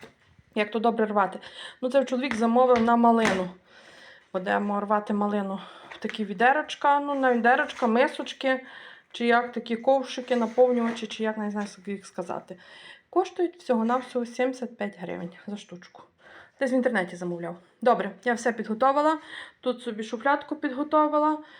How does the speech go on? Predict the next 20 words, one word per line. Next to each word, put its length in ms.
щоб 220
зібрати 480
наші 260
ягоди 360
на 100
компотик. 640
І 80
все, 200
я 100
приступаю, 600
приступаю 540
до 100
роботи. 360
Ще 180
плюс, 520
зараз 220
хочу 240
піти 260
зірвати 520
кріп. 340